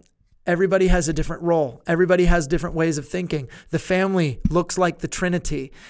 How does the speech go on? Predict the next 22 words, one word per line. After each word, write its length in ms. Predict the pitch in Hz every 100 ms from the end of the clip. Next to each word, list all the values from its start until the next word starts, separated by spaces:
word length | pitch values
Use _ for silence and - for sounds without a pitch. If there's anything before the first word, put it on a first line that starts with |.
| -
and 180 | 180 170
God 300 | 180 185 165
made 340 | 170 180 190
you 140 | 165 165
to, 100 | 160
made 460 | 147 156 175 170
the 80 | 165
men 320 | 165 185 180
to 100 | -
be 140 | 156 165
the 100 | 147
covering, 420 | - 175 165 147
made 220 | 165 175
the 80 | 160
women 360 | 156 175 175
to 100 | 147
be 180 | 135 165
the 100 | 147
heart. 640 | 127 - 175 151 143 - - - - - -
And 240 | - 175 180
when 220 | 185 170
people 560 | - 202 202 202 175